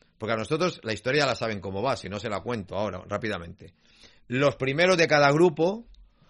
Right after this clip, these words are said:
juegan un playoff. Los dos prime-, los que ganen suben directamente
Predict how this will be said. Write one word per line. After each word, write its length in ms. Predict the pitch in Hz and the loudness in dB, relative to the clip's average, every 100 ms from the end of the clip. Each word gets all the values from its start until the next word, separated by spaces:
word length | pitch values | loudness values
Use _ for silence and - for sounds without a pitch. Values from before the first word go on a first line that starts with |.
| _ _ | _ _
juegan 340 | - 143 156 151 | 0 4 4 2
un 120 | 127 | 0
playoff. 420 | 127 110 90 - - _ _ _ _ _ _ _ _ _ _ _ | -2 -2 -4 -8 -20 _ _ _ _ _ _ _ _ _ _ _
Los 220 | 110 110 | -2 0
dos 160 | 139 143 | -2 0
prime-, 340 | 151 147 143 | 0 0 0
los 180 | 120 - | -2 0
que 120 | 120 | 2
ganen 480 | 139 160 113 95 - _ | 4 4 2 -4 -12 _
suben 420 | - - 156 156 135 | -20 -2 2 2 2
directamente 880 | 135 127 139 147 180 143 190 208 | 0 0 2 2 0 0 -2 -2